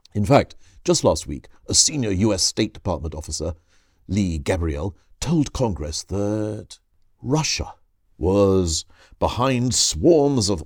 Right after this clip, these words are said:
online fake personas spreading coronavirus falsehoods,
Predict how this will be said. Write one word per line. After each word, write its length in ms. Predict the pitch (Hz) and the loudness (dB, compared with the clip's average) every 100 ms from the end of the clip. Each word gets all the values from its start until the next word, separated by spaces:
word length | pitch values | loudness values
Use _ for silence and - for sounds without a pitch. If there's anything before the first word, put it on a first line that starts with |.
| - | 0
online 720 | 143 127 123 123 127 117 104 | 2 2 2 0 0 -4 -6
fake 480 | - - 139 - - | -8 -8 -8 -8 -2
personas 760 | 127 - 131 135 104 107 107 - - | -2 0 0 2 2 0 -4 -10 -6
spreading 680 | - - - 160 165 127 127 | -4 -4 -4 -2 0 -2 -4
coronavirus 1120 | - - 147 143 139 123 - 131 131 120 - | -8 -6 -2 -2 -2 -6 -8 -8 -6 -4 -4
falsehoods, 720 | - - 156 - 90 78 - | -4 -4 0 0 -2 -4 -6